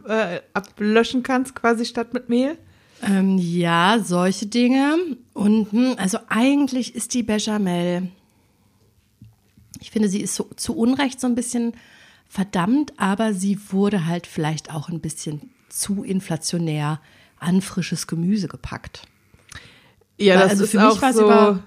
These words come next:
Speaker 2: über weite Strecken, wenn's Gemüse dazu gab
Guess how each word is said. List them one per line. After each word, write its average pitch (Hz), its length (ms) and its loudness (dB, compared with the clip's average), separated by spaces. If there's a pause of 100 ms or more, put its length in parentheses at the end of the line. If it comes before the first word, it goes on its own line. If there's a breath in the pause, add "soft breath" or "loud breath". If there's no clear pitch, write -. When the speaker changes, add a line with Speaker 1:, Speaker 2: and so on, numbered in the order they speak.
Speaker 2:
über 202 200 0
weite 208 240 -2
Strecken, 196 600 -4 (320 soft breath)
wenn's 202 240 0
Gemüse 208 360 2
dazu 190 300 -4
gab 185 440 -2